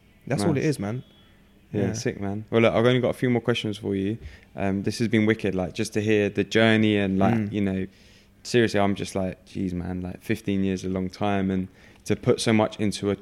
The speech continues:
Speaker 2: a craft and a trade, and to sort of then put it into something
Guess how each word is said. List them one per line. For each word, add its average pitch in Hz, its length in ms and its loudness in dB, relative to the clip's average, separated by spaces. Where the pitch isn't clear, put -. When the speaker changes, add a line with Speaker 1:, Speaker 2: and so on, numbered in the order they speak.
Speaker 2:
a 101 80 -4
craft 110 600 -2
and 104 120 0
a 98 40 -6
trade, 104 400 0
and 101 140 -2
to 104 120 -2
sort 92 240 -2
of - 40 -4
then 101 220 0
put 113 200 4
it 98 120 4
into 98 320 0
something 98 560 -4